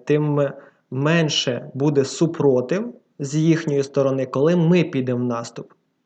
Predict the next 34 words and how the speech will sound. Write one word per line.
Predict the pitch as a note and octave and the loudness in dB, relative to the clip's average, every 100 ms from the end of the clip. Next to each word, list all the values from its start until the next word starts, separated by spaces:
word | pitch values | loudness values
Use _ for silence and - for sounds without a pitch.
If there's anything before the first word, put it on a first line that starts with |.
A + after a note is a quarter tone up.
| _ _ _ _ _ _ _ _ _ | _ _ _ _ _ _ _ _ _
Розумієте? | B2 B2 B2+ D3+ E3 D#3+ C3 - _ _ _ _ _ _ _ _ _ _ _ - | -6 -4 -4 -4 -6 -10 -16 -20 _ _ _ _ _ _ _ _ _ _ _ -10
Тому | C3 D3 | -4 -2
що | - | 0
якби | C#3+ C#3+ C#3+ E3 | 0 0 2 2
тут | D3 | 2
були | B2+ C#3+ D3 | 2 2 2
позиційні, | C#3 C3+ C#3+ - G3 B3+ A3+ D3 - C#3+ | 0 -2 -2 -2 0 2 2 0 -4 -6
е, | C3 | -2
бої, | B2+ C#3 B2+ A#2+ A#2+ | 2 2 2 -2 -2
і | B2+ | -2
вони | C3 C#3+ C#3+ | -2 0 -2
стояли | - C3 C3 B2 A#2+ | -4 -2 -2 -2 -4
там | - A#2 | -8 -8
в | A#2+ | -6
обороні | B2 D3 G#3+ G#3+ D3+ | -2 0 0 0 -2
або | B2+ C3 | -4 -4
не | C3+ B2+ | -4 -4
сильно | - C3 B2 | -2 -2 -2
так | B2+ B2 | -6 -8
наступали, | B2 A#2 C3 C3+ G3 F3 | -8 -6 -6 -2 0 0
тому | B2+ C3+ | -2 -4
що | C#3 - | -4 -4
вони | B2+ C#3 D3+ | -2 2 2
вже | C3 C3+ B2+ | 2 2 0
захопили | A#2+ A#2+ B2 - C#3 | -2 -6 -6 -2 0
Бахмут, | C#3 G3 C#4+ F3 C#3+ | 0 0 0 -2 0
і | C3+ | 0
в | C#3+ | 2
них | F3 E3+ | 0 -2
там | C3+ B2+ | -6 -4
був | C3+ D3 | -2 -2
би | C3 | -2
якесь | B2 B2+ C3 C3 | -2 -4 -6 -8
там, | - A#2+ | -10 -10